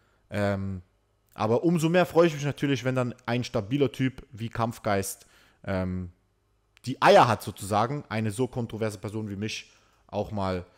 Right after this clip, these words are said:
ja, zu moni-, zu, zu, äh, wie sagt man das,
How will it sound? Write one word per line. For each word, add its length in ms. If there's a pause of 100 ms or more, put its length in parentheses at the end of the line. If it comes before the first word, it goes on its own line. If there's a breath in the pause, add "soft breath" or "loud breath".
(380 soft breath)
ja, 340 (720 loud breath)
zu 100
moni-, 240 (220)
zu, 180
zu, 340
äh, 300 (120)
wie 200
sagt 220
man 100
das, 240